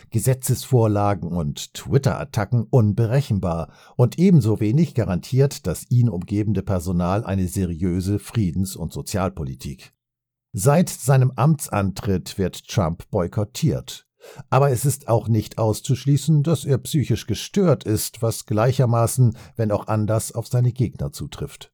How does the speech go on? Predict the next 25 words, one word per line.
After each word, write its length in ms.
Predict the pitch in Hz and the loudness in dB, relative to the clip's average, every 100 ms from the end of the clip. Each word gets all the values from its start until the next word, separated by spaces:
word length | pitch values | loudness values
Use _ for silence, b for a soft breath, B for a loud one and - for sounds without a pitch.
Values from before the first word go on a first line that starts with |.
| _ _ _ _ _ _ - | _ _ _ _ _ _ -2
Die 120 | 147 | 0
U 160 | 156 175 | 4 4
S 160 | - - | 4 2
A 220 | 160 180 | 4 6
sind 240 | 113 127 | 6 4
seit 240 | 123 104 92 | 2 0 0
langem 400 | 107 139 127 87 | 2 4 4 2
eine 220 | 85 87 | 0 -2
Bedrohung 560 | 98 101 104 101 107 | -4 -2 2 2 2
für 200 | 110 113 | 0 -2
Frieden 440 | 104 - 113 95 90 | -4 -2 0 0 0
und 180 | 90 104 | -2 0
Wohlergehen 580 | 107 90 90 95 101 | 0 0 -2 0 0
in 120 | 92 95 | 0 0
der 160 | 95 | 2
Welt, 340 | 117 139 131 - B B - | 4 4 2 -8 B B 0
und 440 | 123 110 - - | 2 2 -2 -2
das 280 | 123 127 139 | 0 0 0
hat 120 | 143 | -2
sich 200 | 127 - | -2 -2
mit 160 | 110 - | -4 -2
Trump 320 | 123 110 113 | 0 0 0
bedauerlicherweise 960 | 107 113 95 98 104 104 87 87 110 | -2 0 2 0 0 -2 -2 -2 -2
nicht 360 | 101 95 - - | 0 -2 -4 -10
geändert. 720 | 76 71 69 - - - - | -10 -10 -12 -12 -16 -18 -20